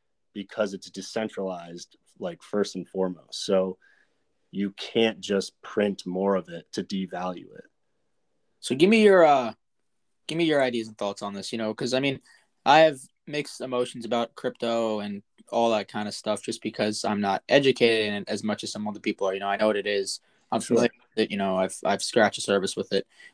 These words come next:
Speaker 2: but give me your thoughts and ideas on it. Can you see this taking over the game? Can you see this taking over? 'Cause I know, I know a lot of people, um, like, I'm on Coinbase and I hear people talking like, "Oh, you know,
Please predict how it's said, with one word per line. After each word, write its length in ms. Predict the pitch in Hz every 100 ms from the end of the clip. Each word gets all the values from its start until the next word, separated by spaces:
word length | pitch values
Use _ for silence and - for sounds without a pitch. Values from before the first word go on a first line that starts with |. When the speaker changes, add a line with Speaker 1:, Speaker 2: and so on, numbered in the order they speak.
| -
Speaker 2:
but 160 | 120
give 140 | 120 180
me 80 | 202
your 140 | 214
thoughts 340 | 214 113 107
and 100 | -
ideas 280 | 98 98 95
on 100 | 95
it. 120 | 95
Can 160 | - 117
you 100 | 175
see 240 | - 127
this 260 | 143 135 - -
taking 360 | - 113 113
over 200 | 107 110
the 100 | 101 95
game? 280 | 95 98 98
Can 160 | 104
you 60 | 101
see 180 | - 104
this 80 |
taking 280 | - 104 104
over? 140 | 104 -
'Cause 180 | 123 135 - - _
I 60 | 117
know, 160 | 139 -
I 80 |
know 160 | 135 143
a 20 |
lot 180 | 120 117
of 80 | 113
people, 420 | 120 120 110 101
um, 280 | 104 104 98
like, 120 | 104
I'm 180 | 120 127
on 100 | 117
Coinbase 600 | - 113 117 101 98 -
and 200 | 101 95 - _ _ _ -
I 80 | 123
hear 100 | 117
people 220 | 117 110
talking 360 | 113 113 113 107
like, 200 | 117 -
"Oh, 80 | 110
you 100 | 135
know, 280 | 135 131